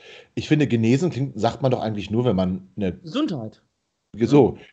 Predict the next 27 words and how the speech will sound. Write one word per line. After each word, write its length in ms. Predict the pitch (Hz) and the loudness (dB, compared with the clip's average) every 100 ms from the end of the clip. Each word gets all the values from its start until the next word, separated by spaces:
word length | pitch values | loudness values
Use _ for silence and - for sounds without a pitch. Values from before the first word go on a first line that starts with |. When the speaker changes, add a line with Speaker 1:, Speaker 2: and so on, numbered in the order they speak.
| _ - | _ -2
Speaker 1:
aber 140 | 113 | 0
bei 100 | 123 | 2
einer 100 | 120 | 2
Verletzung 380 | 113 123 165 131 | 2 0 0 -2
sagt 180 | 117 123 | -2 -2
man 80 | |
da 80 | 113 | -2
genesen, 460 | 101 101 107 135 131 | -2 -2 0 0 -2
na, 260 | 98 - _ _ | -6 -8 _ _
geschenkt. 480 | 107 - 98 80 - _ - - - | -8 -4 -4 -6 -18 _ -20 -2 4
Also, 260 | 135 110 - _ | 6 4 -8 _
voll 220 | 151 156 | 0 2
genesen, 500 | 143 143 175 208 - | 2 4 2 2 -2
er 140 | 147 | -2
trainiert 320 | 139 147 139 135 | 0 0 -2 0
schmerzfrei. 800 | 156 190 208 - 113 151 208 - - - _ _ _ - | 0 0 -2 -2 0 2 0 -8 -20 -20 _ _ _ -6
Und 140 | 135 | 0
jetzt 180 | 147 156 | 2 2
müssen 260 | 147 151 135 | -2 0 4
wir 80 | 127 | 4
ihn 100 | 127 | 4
schauen, 380 | 139 131 160 | 2 2 2
ob 160 | 131 131 | -2 -2
wir 80 | 131 | -2
ihn 80 | 127 | 0
einsetzen 560 | 120 135 165 165 165 | 0 2 0 -2 -2
können. 400 | 180 175 190 - | 2 2 0 -8